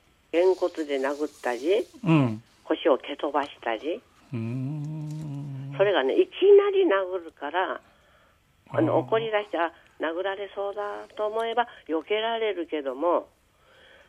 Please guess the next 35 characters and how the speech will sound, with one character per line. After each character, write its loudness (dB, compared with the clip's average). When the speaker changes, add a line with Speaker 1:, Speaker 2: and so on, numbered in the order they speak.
Speaker 1:
い-、 -2
い -8
き -6
な -4
り -6
殴 -4
る -4
か -6
ら -8
避 -12
け -8
ら -4
れ -8
な -10
い。 -8
Speaker 2:
あ、 -10
そ -12
れ -6
は、 -12
こ -8
れ -6
は -6
も -2
の 4
す -8
ご -2
い -4
恐 -2
怖 -6
だ -6
ね。 -6
Speaker 1:
え -6
え、 -2
は -10
い。 -12